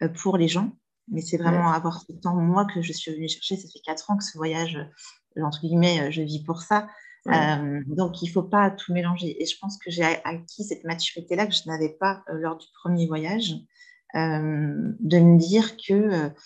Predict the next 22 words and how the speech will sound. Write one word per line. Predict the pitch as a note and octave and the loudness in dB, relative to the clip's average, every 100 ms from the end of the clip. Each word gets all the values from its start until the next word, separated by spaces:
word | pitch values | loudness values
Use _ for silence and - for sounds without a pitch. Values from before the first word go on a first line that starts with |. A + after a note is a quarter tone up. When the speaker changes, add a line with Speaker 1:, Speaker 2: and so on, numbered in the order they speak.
| - _ | -20 _
Speaker 1:
bah, | F3+ | 2
la | F3 | 2
priorité, | E3+ F3+ F3 E3+ A3+ A#3 | 2 2 2 0 2 4
elle | F3 | 4
est | D#3 D#3+ | 0 -4
tout | F#3+ G3 | -8 -2
autre, | A3 A3 E3+ | -2 -2 -6
en | E3+ | -6
fait. | C3+ | -12
C'est, | - - - | -12 -12 -12
c'est | - F#3+ | 0 4
Speaker 2:
Mm. | |
Speaker 1:
pas | G#3+ | 8
important, | A#3+ G3+ E3+ - A#3 A#3+ G3 | 8 6 0 -2 2 6 6
les, | D#3+ D#3 D3 | 4 2 0
enfin, | D3+ | -10
c'est | - | -16
pas | - | -14
important, | D3+ _ _ C#3+ - | -14 _ _ -20 -20
comment | - D3+ | -12 -10
te | D3+ | -10
dire, | D3 - | -12 -14